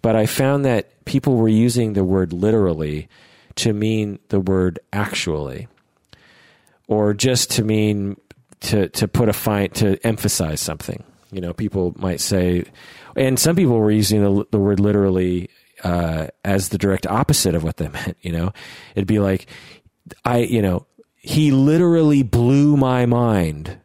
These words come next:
you know? <laughs> It's like, uh, no, he didn't literally blew your mind. He figuratively blew your mind. If he blew your mind, you wouldn't be able to talk right now.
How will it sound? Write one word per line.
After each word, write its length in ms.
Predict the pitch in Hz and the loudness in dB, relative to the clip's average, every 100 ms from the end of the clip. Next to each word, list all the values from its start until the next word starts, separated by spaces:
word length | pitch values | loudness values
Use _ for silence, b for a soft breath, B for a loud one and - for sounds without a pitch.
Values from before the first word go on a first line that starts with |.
| - | -4
you 120 | 98 | 0
know? 260 | 95 - 98 | 0 0 0
<laughs> 40 | |
It's 200 | 117 - | 0 0
like, 160 | 101 - _ - | -2 -4 _ -10
uh, 240 | 92 85 82 92 | -4 -4 -4 -4
no, 300 | 92 95 90 | 0 0 2
he 120 | 104 | 2
didn't 240 | 110 85 | 0 -2
literally 580 | 80 95 107 101 87 80 | -2 0 2 2 2 0
blew 200 | 76 85 | 0 0
your 160 | 82 82 | 0 -2
mind. 220 | 80 87 | -4 -4
He 120 | 90 | -4
figuratively 920 | - - 160 107 82 - 82 76 76 | -4 -4 -2 0 0 -2 -8 -8 -8
blew 220 | 73 76 | -6 -8
your 160 | 69 - | -8 -10
mind. 300 | 50 - - B B B B B | -10 -10 -12 B B B B B
If 100 | 101 | -6
he 60 | |
blew 200 | 90 101 | -2 0
your 140 | 90 98 | 2 0
mind, 320 | 156 147 113 | 0 0 0
you 100 | 101 | 0
wouldn't 160 | 95 | 0
be 60 | 85 | 0
able 140 | 80 | -2
to 60 | 71 | -4
talk 320 | - 123 110 | -4 -6 -6
right 140 | 71 69 | -8 -12
now. 200 | 69 | -14